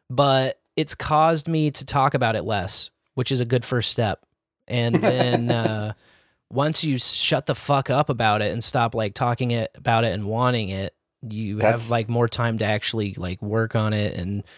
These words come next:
Speaker 1: you're not, like, I was just
Speaker 2: That's
Speaker 1: in
Speaker 2: the Cotton Gin thought loop.
Speaker 1: I've been in
Speaker 2: Cotton
Speaker 1: my,
Speaker 2: Gin's
Speaker 1: uh,
Speaker 2: been talking about thought loops for, like, a year,
Speaker 1: Yeah.
Speaker 2: I think, at least.
Speaker 1: You're totally right. We've, uh, we've talked about it together a lot, too, 'cause this has been, like, a recurring problem. And, um, you know, like,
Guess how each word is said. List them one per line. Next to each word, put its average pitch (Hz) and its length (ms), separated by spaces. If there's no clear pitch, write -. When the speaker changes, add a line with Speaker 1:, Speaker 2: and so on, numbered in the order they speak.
Speaker 1:
you're 120 120
not, 127 240
like, 127 220
I - 80
was 170 100
just 180 240
Speaker 2:
That's 127 180
Speaker 1:
in 190 60
Speaker 2:
the 151 80
Cotton 156 380
Gin 147 240
thought 165 260
loop. 85 240
Speaker 1:
I've 151 160
been 165 160
in 170 60
Speaker 2:
Cotton 139 140
Speaker 1:
my, 180 100
Speaker 2:
Gin's 165 200
Speaker 1:
uh, - 40
Speaker 2:
been 156 100
talking 156 300
about 147 200
thought 160 220
loops 98 240
for, 107 240
like, 104 220
a 107 80
year, 120 260
Speaker 1:
Yeah. 104 80
Speaker 2:
I 92 60
think, 104 260
at 104 120
least. 117 320
Speaker 1:
You're 135 120
totally 131 320
right. 117 280
We've, 143 240
uh, 110 360
we've 127 160
talked 120 240
about 113 220
it 107 100
together 110 340
a 104 60
lot, 101 400
too, 101 260
'cause - 160
this 113 140
has - 40
been, 113 160
like, 101 160
a 107 40
recurring 98 340
problem. 104 460
And, 104 300
um, 95 540
you 202 120
know, 127 220
like, 139 240